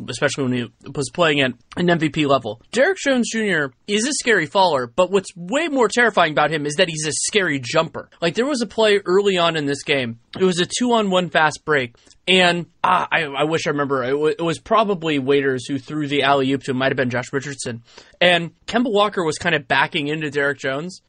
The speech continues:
And it was a two-on-one. Like, they were gonna score on it either way. And Derrick Jones just goes, "Screw it. I'm jumping over Kemba Walker." And, like, tries to finish, gets, you know, Kemba gets called for the foul, which I think was the right call.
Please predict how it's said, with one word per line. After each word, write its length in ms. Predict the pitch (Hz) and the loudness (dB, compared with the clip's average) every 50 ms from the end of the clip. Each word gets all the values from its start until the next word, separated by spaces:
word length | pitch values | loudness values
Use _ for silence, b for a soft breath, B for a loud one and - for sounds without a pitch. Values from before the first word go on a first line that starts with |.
| _ - | _ 2
And 120 | 185 185 | 2 2
it 60 | 208 | 4
was 160 | 226 247 220 226 | 2 0 -2 -4
a 60 | 202 | -4
two-on-one. 440 | - 240 233 190 165 165 165 160 135 | -2 0 0 0 0 0 -2 -2 -2
Like, 180 | 127 131 - | -4 -4 0
they 80 | 196 202 | 0 0
were 120 | 180 170 | 2 2
gonna 200 | 147 175 160 139 | 0 0 0 -2
score 340 | 120 - - - 147 151 147 | -4 -8 -8 -4 -4 -2 -2
on 100 | 139 139 | -2 -4
it 80 | 139 143 | -6 -6
either 140 | 139 156 | -6 -4
way. 160 | 170 147 131 - B B B B B | -2 -2 -4 -4 B B B B B
And 140 | 214 226 220 | -2 -2 0
Derrick 200 | 330 359 339 - | -2 -2 -2 -2
Jones 240 | 330 311 320 302 | -4 -4 -4 -4
just 160 | 277 277 240 - | -6 -6 -6 -2
goes, 200 | 233 202 202 190 - - _ - | -2 -2 -2 -2 -4 -10 _ -12
"Screw 340 | - - - - 320 277 208 | -10 -8 -4 0 2 2 2
it. 40 | - | 4
I'm 180 | 185 226 262 233 | 2 2 2 2
jumping 300 | 254 277 - 269 247 214 | 0 -2 -2 0 0 0
over 220 | 240 226 220 220 | 2 2 2 0
Kemba 280 | - 202 196 180 175 156 | -2 -2 -2 -2 -2 2
Walker." 400 | 165 175 175 175 - 139 135 - - | 2 2 2 2 0 -4 -4 0 2
And, 120 | 185 175 175 | 0 2 4
like, 280 | 170 170 165 165 - _ _ - 139 - - 165 - - - - | 4 2 2 2 0 _ _ -20 -20 -20 -20 -20 -20 -20 -20 -10
tries 320 | - - 220 214 220 214 | -2 0 2 2 2 2
to 100 | 190 202 | -2 -6
finish, 240 | 190 196 190 180 170 - - | -4 -2 -2 -2 -2 -2 -2
gets, 220 | 196 190 180 - | -2 -2 -2 -2
you 140 | - 170 160 | -6 -6 -4
know, 120 | 156 147 | -2 -2
Kemba 260 | 143 - 190 180 180 165 | -2 0 -2 -2 0 -2
gets 160 | 170 160 - | -4 -4 -2
called 220 | - 160 156 - | -2 -2 -2 -2
for 80 | - 156 | -4 -6
the 80 | 151 | -6
foul, 200 | - 139 123 123 | -4 -4 -4 -4
which 120 | 123 127 143 | -4 -6 -8
I 60 | 143 | -8
think 120 | 143 139 | -6 -6
was 120 | 135 143 139 | -8 -8 -8
the 100 | - 143 | -6 -6
right 120 | 135 131 | -6 -8
call. 300 | - - 127 117 113 117 | -8 -12 -16 -16 -16 -18